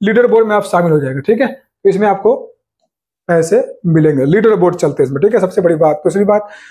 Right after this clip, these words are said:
पांच लाख का यहाँ पर mega league आपके लिए free है, मगर इसमें याद रखिएगा ये क्या है, एसबी Mega,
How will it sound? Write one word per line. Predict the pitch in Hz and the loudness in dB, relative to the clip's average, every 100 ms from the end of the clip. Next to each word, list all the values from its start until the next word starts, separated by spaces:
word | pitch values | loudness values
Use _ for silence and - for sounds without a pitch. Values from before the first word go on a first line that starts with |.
| - _ | -20 _
पांच | 220 240 | -2 0
लाख | 226 226 226 | 0 0 0
का | |
यहाँ | 208 208 | 0 0
पर | 220 | 0
mega | 196 196 202 | 2 2 2
league | 196 190 | 2 2
आपके | 185 185 | 0 0
लिए | 180 175 | 0 0
free | 165 151 | -2 -6
है, | 123 110 _ _ _ | -6 -12 _ _ _
मगर | 185 214 | 0 0
इसमें | 208 233 214 | 0 -2 2
याद | 208 214 | 2 2
रखिएगा | 208 214 220 | 2 2 4
ये | 208 | 2
क्या | 214 214 | 2 0
है, | 247 - - _ - | -2 -6 -20 _ -2
एसबी | 214 214 190 247 | -2 0 2 2
Mega, | 208 190 185 160 | 4 2 2 -2